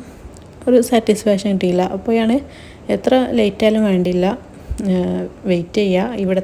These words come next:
തന്നെ ട്രീറ്റ്മെൻറ്റ് എടുക്കണമെന്ന്, ആ, അങ്ങനെയാണ് ഇവിടേക്ക് വരാനുണ്ടായത്. രണ്ട് തൊട്ടിൽ തുണിയും പിന്നെ വയറ് കെട്ടാനുള്ള ബെൽറ്റ് ഇവിടുന്ന് കിട്ടുന്നുണ്ട് ട്ടോ. പിന്നെ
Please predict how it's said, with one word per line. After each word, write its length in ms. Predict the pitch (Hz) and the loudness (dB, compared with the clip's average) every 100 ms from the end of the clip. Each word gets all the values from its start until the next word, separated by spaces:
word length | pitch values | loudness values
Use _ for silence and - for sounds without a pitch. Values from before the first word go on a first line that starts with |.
| 202 | -2
തന്നെ 220 | 208 233 - | -2 -2 -2
ട്രീറ്റ്മെൻറ്റ് 440 | 196 190 185 180 | -4 -2 -2 0
എടുക്കണമെന്ന്, 480 | 185 180 180 180 185 226 - - | -2 -2 -2 0 -2 -4 -14 -8
ആ, 80 | 185 175 170 185 | -2 0 0 -2
അങ്ങനെയാണ് 480 | 196 196 220 196 196 262 - - - - - - - - | 0 2 2 0 -2 -4 0 4 4 4 0 -6 -20 -2
ഇവിടേക്ക് 360 | 185 175 170 190 | 0 2 0 2
വരാനുണ്ടായത്. 760 | 185 170 170 180 170 165 165 220 - - - _ _ _ _ _ _ _ _ _ _ _ _ - 277 226 | 2 2 0 0 0 0 -2 -4 -10 -20 -20 _ _ _ _ _ _ _ _ _ _ _ _ -12 -4 0
രണ്ട് 220 | 220 226 254 | 2 4 4
തൊട്ടിൽ 280 | 214 - 185 | 2 2 0
തുണിയും 300 | 190 185 202 | 2 0 0
പിന്നെ 240 | 254 208 220 | 0 0 2
വയറ് 320 | 226 196 196 | 2 2 0
കെട്ടാനുള്ള 500 | 202 185 185 180 180 214 214 | 0 0 2 0 2 2 0
ബെൽറ്റ് 260 | 196 190 | -2 2
ഇവിടുന്ന് 240 | 190 180 180 | 2 2 2
കിട്ടുന്നുണ്ട് 460 | 185 175 170 165 160 | -2 0 2 2 0
ട്ടോ. 200 | 160 165 - - - - - _ | -2 -4 -6 -14 -20 -20 -20 _
പിന്നെ 300 | - - 226 | -8 0 0